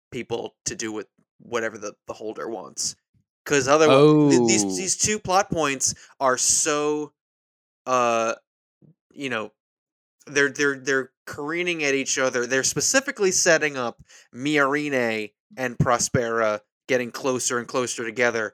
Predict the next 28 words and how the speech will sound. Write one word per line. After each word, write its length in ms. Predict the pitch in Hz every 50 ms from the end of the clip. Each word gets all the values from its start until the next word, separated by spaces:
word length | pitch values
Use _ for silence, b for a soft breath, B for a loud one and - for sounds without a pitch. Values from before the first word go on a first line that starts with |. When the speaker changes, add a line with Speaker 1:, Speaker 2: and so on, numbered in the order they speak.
| B B B B B
Speaker 1:
and 180 | - 156 147 143
they 100 | 143 143
wouldn't 320 | 143 165 226 262 226 208
have 100 | 170 147
set 260 | - - - 175 165 -
these 180 | 165 147 135
characters 580 | - - 165 160 147 135 - - 131 131 120 123
up 260 | 131 127 120 - _
with 160 | 135 120 -
these 260 | - 123 120 113 -
two 320 | - - - 156 147 143 131
very 540 | 120 120 135 131 131 131 127 123 120 120 _ _ _ _ _ _ _ _ _ _ _ _
uh, 340 | 135 123 120 117 113 110 98
specific 640 | - - - - - 139 - - 143 131 - 131 - _
goals 640 | 131 123 123 120 117 113 110 110 104 - - - b b b b -
if 160 | 147 135 -
they 140 | - 135 131
weren't 360 | 120 131 139 139 139 - 135
going 300 | 123 127 123 123 123 117
to, 60 | 113 110 - _ _ _ _ _
to, 280 | - - 123 110 104 95 _ _ _ _ _ _ _ _ _ _
to, 220 | - - 113 107
to 220 | 98 _ - - 117
join 560 | - - 127 123 117 113 110 107 104 98 - _ _ _ _
at 140 | - 131 123
some 200 | - 131 120 113
point. 320 | - - 117 107 104 - _ b b b b _ _ _ _ _ _ _ _ _ _ _ _ _ _ _ _
I 340 | - 147 147 151 147 147 143